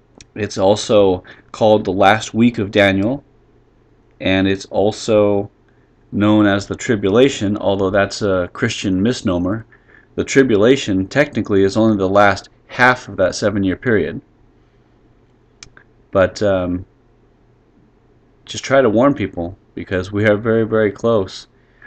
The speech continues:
I don't know when this seven-year period starts, but I can tell you what starts it, and that's the, the dividing of Jerusalem.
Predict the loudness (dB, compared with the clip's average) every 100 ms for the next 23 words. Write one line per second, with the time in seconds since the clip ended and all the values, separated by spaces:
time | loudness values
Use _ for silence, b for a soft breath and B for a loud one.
0 | B B _ 2 4 6 4 4 6 4
1 | 2 -4 -12 -2 4 4 4 0 0 0
2 | 0 -2 2 6 6 4 -6 -16 -18 _
3 | _ _ _ _ 2 2 0 -2 0 2
4 | 0 0 2 2 2 -2 -2 -2 -4 -8
5 | -14 -8 -6 -4 2 4 4 0 -4 -4
6 | -2 -2 -4 -6 -6